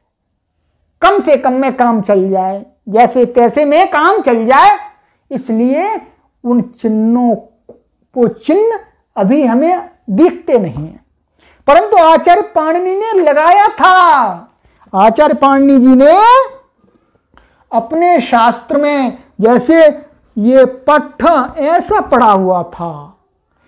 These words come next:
और एध ऐसा पढ़ा हुआ था,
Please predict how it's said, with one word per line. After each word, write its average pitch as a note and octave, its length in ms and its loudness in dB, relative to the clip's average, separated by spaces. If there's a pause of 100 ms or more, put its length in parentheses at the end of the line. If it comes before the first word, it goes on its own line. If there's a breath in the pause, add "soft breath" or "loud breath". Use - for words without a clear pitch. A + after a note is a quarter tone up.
(360)
और A#3+ 440 0
एध E4 540 2 (1400)
ऐसा A#3+ 460 2
पढ़ा A3 360 -2
हुआ G#3 340 0
था, F#3 640 -8